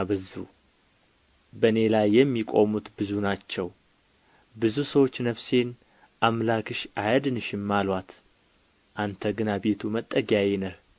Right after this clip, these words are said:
ክብሬንና ራሴንም ከፍ ከፍ የምታደርገው አንተ ነህ። በቃሌ ወደ እግዚአብሔር እጮኻለሁ፣ ከተቀደሰ ተራራውም ይሰማኛል። እኔ ተኛሁ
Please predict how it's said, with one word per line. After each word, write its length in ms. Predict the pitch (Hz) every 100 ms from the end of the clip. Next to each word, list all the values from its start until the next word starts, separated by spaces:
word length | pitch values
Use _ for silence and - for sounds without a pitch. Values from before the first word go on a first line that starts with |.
| _ _ _ _ -
ክብሬንና 640 | 117 110 120 123 113 107 104
ራሴንም 460 | 101 95 - 101 104
ከፍ 220 | - 139 -
ከፍ 200 | - 120 -
የምታደርገው 920 | 110 101 - 101 98 101 98 104 98
አንተ 340 | 104 113 117
ነህ። 160 | 98 92 _ _ _ _ _ _ _ _ _
በቃሌ 380 | 127 - 143 147 147
ወደ 160 | 120 113
እግዚአብሔር 520 | 104 107 101 110 110
እጮኻለሁ፣ 600 | 113 113 110 101 98 92 - _ _ _ _ _ _
ከተቀደሰ 540 | - - 107 95 95 - 101
ተራራውም 540 | 104 95 95 98 113
ይሰማኛል። 640 | 104 104 98 95 95 87 - _ _ _ _ -
እኔ 100 | 120 165
ተኛሁ 460 | 170 104 101 101